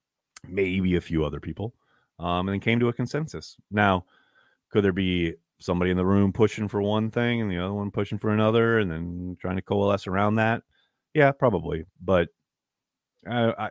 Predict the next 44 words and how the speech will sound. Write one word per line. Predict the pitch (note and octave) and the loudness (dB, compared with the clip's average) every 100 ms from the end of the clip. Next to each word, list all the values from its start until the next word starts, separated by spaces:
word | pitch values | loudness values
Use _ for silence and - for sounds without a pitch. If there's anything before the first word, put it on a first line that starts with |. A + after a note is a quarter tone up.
| - | 0
I'll | B2+ | 4
never | C3+ C3 A2 | 8 8 6
believe | F2+ F2 E2 | 2 -2 -2
that | D#2+ | -6
Mark | F2 F2 D#2+ | -4 -4 -4
Murphy | F2 - D#2 | -6 -6 -8
kind | D#2 | -8
of | D2 | -8
ruled | D#2+ G2 F2+ E2+ | -4 -2 -2 -4
from | F2 | -4
on | E2+ D#2+ | -4 -2
high | F#2 F2 | 0 0
and | D2+ D2+ | -2 -6
said, | F2 D2+ | -8 -6
"This | E2 - | -8 -8
is | D2+ | -8
what | D#2+ | -8
it's | C#2+ - | -8 -8
gonna | D2+ | -10
be." | D2+ D2 - _ _ _ _ _ _ _ _ _ _ _ _ _ _ A#2+ _ _ _ _ _ _ _ _ - | -8 -10 -12 _ _ _ _ _ _ _ _ _ _ _ _ _ _ _ _ _ _ _ _ _ _ _ 4
Menace, | D3+ F3 - | 8 8 6
thanks | - B2 - | 2 0 0
for | |
the | B2 | -2
super | D#3 | -4
chat. | B2 A2+ D#2+ _ _ _ _ _ _ _ _ _ _ _ - - C3 | 0 0 0 _ _ _ _ _ _ _ _ _ _ _ -18 -14 2
"Goody | C3 E3+ F3 | 8 10 10
and | D#3 | 8
Matt | C#3+ C#3 | 8 4
LaFleur | C3+ D3+ C3+ | 4 4 4
both | A#2 C3 - | 6 4 4
say | C3+ | 0
twelve | A#2 B2+ A#2 | 2 4 4
gives | A2 A2 | 4 0
us | G2 | 0
the | G2 | 0
best | F#2+ C3+ | 2 2
chance | - A#2+ G#2 | 2 0 0
to | G2 | 0
win. | G#2+ G#2 | 0 0
I | G2 | -2
say, | F#2+ G2+ | 0 -2
nay, | F2+ G2 A#2 | 0 0 0
sir. | G#2 - D#2 D2 | -2 -4 -4 -6